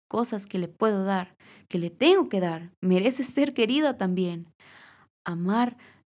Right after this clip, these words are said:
nunca será deshacerla, nunca será perderme otra vez. No hay prisa. Tres, miedo a enamorarte otra vez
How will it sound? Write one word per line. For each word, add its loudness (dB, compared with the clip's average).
nunca 2
será 0
deshacerla, -2
nunca 2
será 0
perderme 0
otra -6
vez. -4
No 0
hay -2
prisa. -8
Tres, 0
miedo 4
a 6
enamorarte 2
otra 0
vez -2